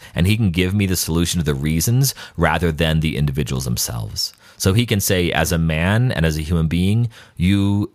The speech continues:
want companionship, you want affirmation, you want affection,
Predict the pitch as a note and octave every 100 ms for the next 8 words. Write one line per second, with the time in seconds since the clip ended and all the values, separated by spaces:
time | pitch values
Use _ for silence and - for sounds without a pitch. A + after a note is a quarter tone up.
0 | _ D#2+ D#2 D#2 - - - - C#2+ G#2
1 | C#3 C#3 - C3 - - - E2+ D#2+ D2+
2 | D2+ - F2 G#2 A#2 G#2 F#2 - - E2+
3 | D#2 D2 - G#2 G2 - G2